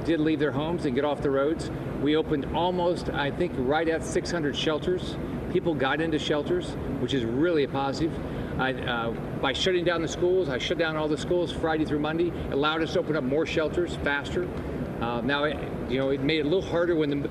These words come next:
when the storm moved to the west, because we had to react very quick to do that. But, but the local communities did that.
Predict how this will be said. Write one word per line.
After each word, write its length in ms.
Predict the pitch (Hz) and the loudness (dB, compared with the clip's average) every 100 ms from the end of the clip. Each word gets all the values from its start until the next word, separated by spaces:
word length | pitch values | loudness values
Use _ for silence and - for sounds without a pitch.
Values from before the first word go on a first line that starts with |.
| 147 | 0
when 220 | 151 147 | 0 2
the 120 | 139 | 0
storm 320 | 131 - 170 | 0 2 2
moved 240 | 156 160 - | 2 2 2
to 60 | |
the 100 | 143 | 0
west, 380 | 120 151 160 - - - - - - | 2 0 -2 -6 -6 -6 -6 -6 -4
because 240 | 127 147 | 0 2
we 80 | 135 | 2
had 100 | 143 | 2
to 60 | 135 | 2
react 420 | 139 143 - 143 | 2 0 -2 -2
very 220 | 147 156 | 0 0
quick 280 | 127 170 - | 0 -2 -2
to 60 | 135 | 0
do 120 | 131 | 0
that. 220 | 147 175 | 0 0
But, 100 | 156 - - - - | -2 -4 -4 -4 -2
but 120 | 139 143 | 0 2
the 120 | 143 | 2
local 300 | 160 165 180 | 2 2 0
communities 440 | 143 170 151 123 | 0 0 2 0
did 220 | 110 147 | 2 0
that. 240 | 151 165 | 2 -2